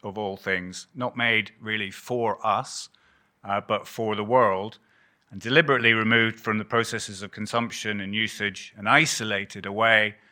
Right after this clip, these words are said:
from the sphere of human life necessities. Arendt says, "An earthly home becomes a world, in the proper sense of the word,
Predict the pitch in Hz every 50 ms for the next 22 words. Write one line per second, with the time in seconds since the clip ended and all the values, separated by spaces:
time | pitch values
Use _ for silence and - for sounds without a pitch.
0 | _ _ _ _ _ - 101 101 101 - - - 113 107 104 101 98 104 101 -
1 | - - - 120 110 107 104 101 101 101 101 101 98 - - - _ _ _ _
2 | _ _ _ _ _ 98 98 95 - - 127 117 - 120 - - - - 82 -
3 | - - _ _ _ _ _ _ _ _ _ _ _ _ _ _ _ _ _ _
4 | _ 110 113 120 123 123 123 - - - 123 117 120 117 - - - _ _ -
5 | 120 127 143 160 165 160 - 135 123 110 123 127 123 120 117 101 110 - - 117
6 | 113 104 113 113 123 143 143 131 120 117 117 - - - _ _ _ _ _ _
7 | 117 104 107 - - 190 - 175 - - 123 110 101 98 - - 98 85 - 92
8 | 90 98 98 101 101 104